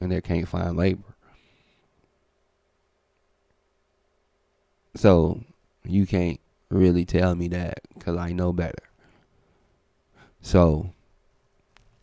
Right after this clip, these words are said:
I don't know. I just don't know.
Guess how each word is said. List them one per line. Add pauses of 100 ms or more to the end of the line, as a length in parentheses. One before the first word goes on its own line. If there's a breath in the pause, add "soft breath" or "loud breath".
(960 loud breath)
I
don't
know. (440 loud breath)
I
just
don't
know.